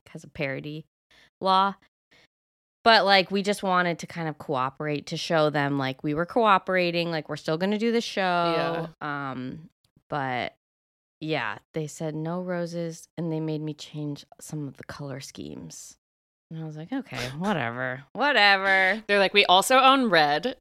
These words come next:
Speaker 2: so no red."
Speaker 1: Yeah, right.
Speaker 2: <laughs>
Speaker 1: I know, I'm like, "Can you do that?" I guess. I mean
Speaker 2: So when is the show coming to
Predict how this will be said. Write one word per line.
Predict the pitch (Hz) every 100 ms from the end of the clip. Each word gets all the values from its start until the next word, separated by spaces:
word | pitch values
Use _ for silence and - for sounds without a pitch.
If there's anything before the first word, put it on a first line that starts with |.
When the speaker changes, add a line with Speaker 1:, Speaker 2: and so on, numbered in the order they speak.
| -
Speaker 2:
so | 196 170
no | 160 202
red." | 214 151 143
Speaker 1:
Yeah, | 180 190 392 -
right. | 240
Speaker 2:
<laughs> | 440 - 359 370 - - 359 - - 370
Speaker 1:
I | 285
know, | 330 320
I'm | 269
like, | 220
"Can | - 370
you | 466
do | 311 254 285
that?" | 359 508 523
I | -
guess. | 214 226 180 359 196 190 302 - - - _ _ _ _ _ _ _ _ _ _ _
I | -
mean | 180 175
Speaker 2:
So | 180 196 190
when | 175 175 202 262
is | 294
the | 269
show | 247 240 220
coming | 220 202 190 180
to | 175 165 165 156